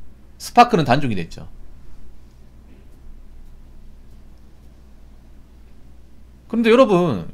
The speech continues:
경차도 사실 싸지 않습니다. 싸지 않아요. 근데 요즘 보면 뭐 중형 세단이 너무 많은데 중형 세단 모을 정도로 다 돈을 잘 버나 봐요?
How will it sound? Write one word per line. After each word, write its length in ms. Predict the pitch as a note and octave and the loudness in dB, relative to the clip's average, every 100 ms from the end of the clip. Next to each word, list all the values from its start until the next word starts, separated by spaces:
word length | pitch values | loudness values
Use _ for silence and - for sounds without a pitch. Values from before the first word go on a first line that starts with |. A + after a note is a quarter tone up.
| - - | -14 -8
경차도 480 | C3 D3+ G#3 C4 | -4 0 4 4
사실 300 | A#3 A3+ G#3 | 6 6 6
싸지 260 | - A#3 A#3+ | 4 6 6
않습니다. 640 | A#2+ - D#3 A#2+ F#2 A#2+ - - - - - - - - | 4 0 -6 -4 -4 -6 -12 -20 -20 -20 -20 -20 -20 -18
싸지 320 | - G#3 A3 | 2 4 6
않아요. 380 | F#3 C#3 F#2+ D3+ - - - - - - - - - - - - - - - | 6 6 0 -4 -12 -20 -20 -20 -20 -20 -20 -20 -20 -20 -20 -20 -20 -18 -10
근데 120 | G#3 F#3+ | 2 4
요즘 220 | A3+ G#3 | 4 4
보면 580 | A3+ A3+ A3+ A2+ D#2+ - - - - - - - - - - | 4 6 6 4 0 -8 -20 -20 -20 -20 -18 -20 -20 -20 -16
뭐 160 | - C3 | -6 -6
중형 280 | - D#3+ G3+ | -2 0 0
세단이 240 | A#3+ A3+ | 2 2
너무 120 | B2 | 4
많은데 640 | A#2+ G#2+ A#2 A2+ A2 D#2 - - - - - - - - | 4 2 2 -4 -4 -6 -14 -20 -20 -20 -20 -20 -20 -12
중형 300 | - C#3+ F#3 | -4 -2 0
세단 560 | A3+ A#3 A3 D3+ F#2+ - - | 4 6 4 0 -6 -10 -12
모을 240 | A#2 C#3 F#3+ | 0 2 2
정도로 640 | G#3+ G#3+ F3+ C#3+ F#2+ - | 0 0 2 2 0 -6
다 220 | - B2 | -4 -2
돈을 220 | C3 D#3 | 0 -2
잘 200 | - G2 | -2 -2
버나 220 | A2+ F#3 D3+ | 0 2 0
봐요? 240 | F2 | -2